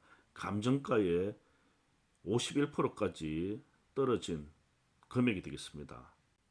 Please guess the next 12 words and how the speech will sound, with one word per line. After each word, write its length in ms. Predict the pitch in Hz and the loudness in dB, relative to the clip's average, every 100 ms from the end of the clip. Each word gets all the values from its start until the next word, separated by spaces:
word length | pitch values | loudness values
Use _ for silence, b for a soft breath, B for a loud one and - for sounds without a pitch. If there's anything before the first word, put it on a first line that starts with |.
| _ | _
입찰 440 | 156 160 - 175 131 | 2 2 2 2 2
일자는 600 | 120 131 123 98 98 - - _ - | 0 2 2 2 0 -4 -14 _ -4
다음과 400 | 113 123 127 87 | 2 2 2 -2
같습니다. 760 | 90 82 92 85 76 71 82 - _ _ _ _ _ _ _ - | -4 -6 -6 -8 -8 -10 -12 -20 _ _ _ _ _ _ _ 0
용도는 640 | 113 131 147 151 117 123 | 6 6 6 8 6 6
단독주택이고요. 1300 | 120 113 135 123 - 113 - 127 120 107 87 87 98 - | 2 4 4 2 -2 -4 0 2 2 2 2 2 2 0
대상은 580 | 98 101 123 123 101 92 | -2 0 2 2 0 -4
토지와 540 | - 110 127 120 92 | -4 -2 0 0 0
건물 400 | - 92 92 104 | -4 -4 -2 -2
전체 300 | 101 110 120 | 0 -2 -2
다가 280 | 104 92 107 | -2 -2 -2
되겠습니다. 800 | 104 76 - 78 73 73 71 - | -4 -8 -8 -10 -10 -12 -14 -16